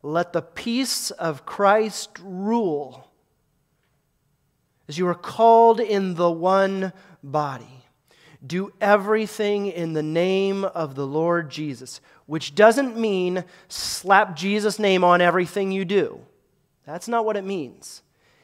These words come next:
It means as we align ourselves with Jesus,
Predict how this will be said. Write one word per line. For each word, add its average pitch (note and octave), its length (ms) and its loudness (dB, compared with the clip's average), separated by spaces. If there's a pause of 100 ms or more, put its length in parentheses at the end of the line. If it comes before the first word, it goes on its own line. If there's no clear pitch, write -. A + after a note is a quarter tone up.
(120)
It D3+ 80 -8
means F#3 260 0
as G3+ 420 6
we A3 160 2
align G#3 500 6
ourselves A3 720 4
with F3 240 -2
Jesus, D3+ 560 -8